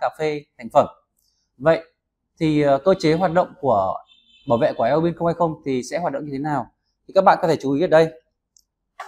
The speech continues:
Phía sau thân máy của Elbin không hai không thì sẽ có một cái dơ le nhiệt. Cái dơ le nhiệt này hoạt động theo cơ chế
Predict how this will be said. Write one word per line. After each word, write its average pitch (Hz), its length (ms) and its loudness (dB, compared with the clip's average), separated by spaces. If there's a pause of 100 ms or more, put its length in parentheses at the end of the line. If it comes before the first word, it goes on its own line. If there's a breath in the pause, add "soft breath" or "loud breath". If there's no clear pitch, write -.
Phía 147 100 -2
sau 196 200 4
thân 190 180 -2
máy 151 240 4
của - 60 -2
Elbin 165 360 0
không 165 200 -8
hai 170 100 -2
không 180 220 2 (720)
thì 127 80 -4
sẽ 143 220 -4
có 147 80 2
một 170 120 -6
cái 139 280 -2 (720)
dơ 165 140 -2
le 170 100 6
nhiệt. 160 200 2 (1000)
Cái 156 100 -2
dơ 196 220 0
le 190 140 -2
nhiệt 185 220 -4
này 131 100 -2
hoạt 135 160 0
động 147 180 -4
theo 170 120 -4
cơ 170 200 -2
chế 147 280 -2